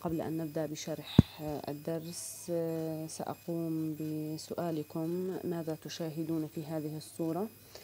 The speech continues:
طبعا الإجابة راح تكون رجل يمشي تحت أشعة الشمس في فصل الخريف، والدلالة على أنه فصل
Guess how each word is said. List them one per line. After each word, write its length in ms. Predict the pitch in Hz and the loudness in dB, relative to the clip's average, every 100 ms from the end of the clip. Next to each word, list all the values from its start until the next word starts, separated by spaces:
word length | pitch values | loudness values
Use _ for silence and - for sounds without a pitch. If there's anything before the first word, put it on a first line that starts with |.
| - - - | -16 -6 -2
طبعا 220 | 160 156 | 2 2
الإجابة 440 | 151 160 160 151 | 2 2 2 2
راح 180 | 151 - | 0 -4
تكون 760 | - - 170 160 156 151 147 | -12 0 2 4 4 4 2
رجل 300 | 147 165 151 | 4 2 2
يمشي 360 | 156 160 151 156 | 2 2 0 -4
تحت 260 | 156 - - | -6 -4 -4
أشعة 420 | 156 175 147 151 | -2 -2 -2 -4
الشمس 580 | 156 - 165 170 196 202 | -6 -4 0 2 0 -2
في 140 | - 156 | -2 -2
فصل 280 | 151 - | -2 0
الخريف، 600 | 156 - 156 156 165 170 | 0 2 2 4 2 2
والدلالة 420 | 156 135 147 151 139 | -2 0 0 0 0
على 200 | 147 143 | 0 0
أنه 320 | 165 156 139 139 | -2 -2 -4 -6
فصل 140 | 165 | -6